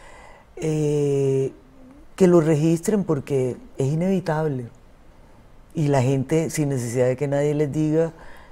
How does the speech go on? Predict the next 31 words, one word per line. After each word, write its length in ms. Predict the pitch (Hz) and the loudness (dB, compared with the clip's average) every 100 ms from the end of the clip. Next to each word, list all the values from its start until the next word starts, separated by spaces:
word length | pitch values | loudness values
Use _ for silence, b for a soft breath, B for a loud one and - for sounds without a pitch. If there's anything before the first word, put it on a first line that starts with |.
| B | B
hemos 220 | 139 139 | -2 -2
visto 260 | 135 120 156 | -2 -2 -2
registros, 640 | 156 143 139 - 160 160 - b b b b | -2 -2 -4 -4 -6 -6 -10 b b b b
tal 200 | 147 135 | -4 -2
vez 520 | 123 131 156 180 120 | 0 2 2 0 -2
con 200 | - 147 | 0 0
cam-, 440 | 135 131 110 113 135 | 0 -2 -2 -4 -2
con 180 | 143 | -4
cámaras 360 | 143 135 139 160 | -2 -2 -2 -2
que 100 | - | -4
se 140 | - | 0
ven 80 | 151 | 0
un 120 | 160 | 0
poco 220 | 156 147 160 | -2 -4 -2
movidas, 580 | 156 135 139 175 160 | -2 -2 -2 0 0
con 320 | - 139 123 117 | -2 -6 -6 -6
imágenes 400 | 127 127 160 165 | -6 -4 -4 -6
que 80 | |
se 140 | 156 143 | -4 -4
ven 180 | 127 147 | -4 -4
movidas, 420 | 139 143 165 160 | -2 -2 -2 -2
pero 200 | - 120 - B B B B | -2 -4 -4 B B B B
que 180 | - 147 | -2 -2
se 140 | 127 147 | 0 0
entiende 460 | 127 151 170 190 | 0 2 2 2
perfectamente 640 | 135 139 143 135 147 143 160 | 0 -4 -4 -4 -4 -2 -2
lo 100 | 151 | -2
que 80 | 123 | -4
está 180 | - | -8
sucediendo, 720 | 123 151 131 120 131 131 110 71 | -10 -8 -6 -6 -4 -6 -8 -10
¿verdad? 280 | 57 107 | -12 -14